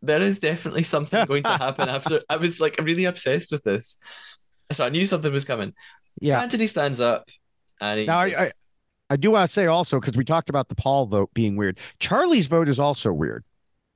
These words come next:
Speaker 1: Uh, yeah,
Speaker 2: For
Speaker 1: Charlie,
Speaker 2: Ross.
Speaker 1: uh, Charlie voted for Ross.
Speaker 2: Like, w-, why? The only person to vote for Ross.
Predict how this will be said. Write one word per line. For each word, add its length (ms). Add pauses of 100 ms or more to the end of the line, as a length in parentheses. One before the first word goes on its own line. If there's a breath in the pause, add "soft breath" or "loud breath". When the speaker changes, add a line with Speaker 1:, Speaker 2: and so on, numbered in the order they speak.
(640 loud breath)
Speaker 1:
Uh, 560
yeah, 160
Speaker 2:
For 60
Speaker 1:
Charlie, 120
Speaker 2:
Ross. 480
Speaker 1:
uh, 100
Charlie 260
voted 200
for 120
Ross. 520 (300)
Speaker 2:
Like, 260 (260)
w-, 200
why? 480
The 140
only 360
person 440
to 80
vote 220
for 160
Ross. 580